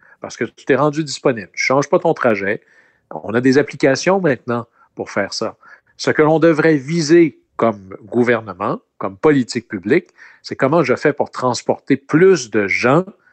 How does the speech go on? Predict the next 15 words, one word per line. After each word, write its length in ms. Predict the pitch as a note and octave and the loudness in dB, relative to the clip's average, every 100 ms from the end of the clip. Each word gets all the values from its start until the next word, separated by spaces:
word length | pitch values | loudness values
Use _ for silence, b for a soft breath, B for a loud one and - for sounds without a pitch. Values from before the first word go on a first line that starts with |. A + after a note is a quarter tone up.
| _ _ _ | _ _ _
autrement 640 | D3+ E3 - A#2+ A#2 D#3+ | 2 2 2 0 2 -2
qu'en 180 | D#3+ A#2+ | -2 -4
auto 340 | A2+ A2 D#3+ E3 | -4 0 -2 -2
solo, 500 | - D#3 D#3 C#3 b b | 2 4 6 2 b b
plutôt 300 | - G#2+ E3 | -20 0 0
que 100 | E3 | 2
de 40 | C#3+ | 0
dire, 320 | G#2+ D3 E3+ | 2 2 4
non, 120 | C3+ | 2
non, 120 | D#3 | 0
mais 120 | D3 A2+ | 2 0
moi, 240 | B2 E3+ | 2 0
c'est 220 | - C3 | 2 0
juste 300 | G#2 D3+ F3+ | 2 0 2
l'autobus, 520 | D3+ C#3 B2+ C3 - | 0 0 2 0 -2